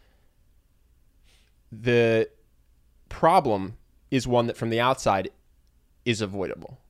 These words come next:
which is your j-, you hate your job so much that you're gonna kill yourself. You can get another job. But for these thirty-five people, it seemed inescapable, so much so that they killed themselves.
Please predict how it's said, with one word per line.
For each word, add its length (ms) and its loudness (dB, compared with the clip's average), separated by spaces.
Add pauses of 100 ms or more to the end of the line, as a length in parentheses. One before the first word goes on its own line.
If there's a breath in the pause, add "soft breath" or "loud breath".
(280)
which 160 -4
is 120 -4
your 100 -2
j-, 180 -12
you 140 -2
hate 220 0
your 100 -4
job 460 -4
so 160 -4
much 180 -8
that 80 -12
you're 60 -16
gonna 120 -12
kill 160 -14
yourself. 360 -20
You 120 -6
can 140 -4
get 160 2
another 380 0
job. 400 -8 (760)
But 140 0
for 100 0
these 200 -4
thirty-five 460 2
people, 460 -6 (240)
it 140 -8
seemed 280 -2
inescapable, 840 -4 (340)
so 160 2
much 140 2
so 120 4
that 100 -4
they 80 -6
killed 260 2
themselves. 600 -14